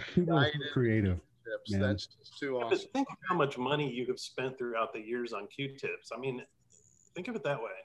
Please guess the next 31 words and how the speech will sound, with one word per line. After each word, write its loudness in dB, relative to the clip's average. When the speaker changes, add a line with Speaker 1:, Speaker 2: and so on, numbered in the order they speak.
Speaker 1:
I've 2
probably 2
spent -2
eighty 2
dollars 2
in 4
my 2
lifetime 2
on 0
Q-tips. 0
<laughs> -12
Speaker 3:
Exactly. 0
Speaker 1:
In 4
my 6
lifetime. 4
Speaker 2:
Yeah. 2
Speaker 1:
You 0
get, 8
Speaker 3:
Yeah. 10
Speaker 1:
like, 4
a 6
thousand 8
for 2
ninety-nine 10
cents, 6
man. 6
<laughs> -14
So -8
Speaker 2:
That's -8
right. -8
Speaker 3:
People 6